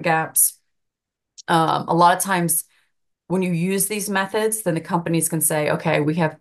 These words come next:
technical competencies that need improvement, but we also have soft skills like communication and adaptability that need to be improved. And how are we improving those?"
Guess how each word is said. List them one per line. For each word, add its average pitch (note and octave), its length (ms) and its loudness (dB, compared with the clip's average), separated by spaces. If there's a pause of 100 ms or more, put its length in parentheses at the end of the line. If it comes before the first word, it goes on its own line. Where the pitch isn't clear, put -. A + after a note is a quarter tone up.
(100)
technical G3+ 360 0
competencies D#3 800 0
that - 140 -4
need D#3 160 0
improvement, F3 760 2 (360)
but F#3 80 2
we F3+ 140 0
also G3 260 4
have E3 140 0
soft - 320 2
skills - 600 -2 (300)
like - 140 -2
communication E3+ 680 0
and D3+ 80 2
adaptability C#3+ 920 -2
that C#3+ 200 -2
need D3 160 -4
to C#3 60 -6
be C3+ 120 -8
improved. - 500 -8
And E3+ 100 -6
how D#3 160 -2
are - 60 -2
we D3 120 -8
improving E3 440 -2
those?" G3+ 460 -2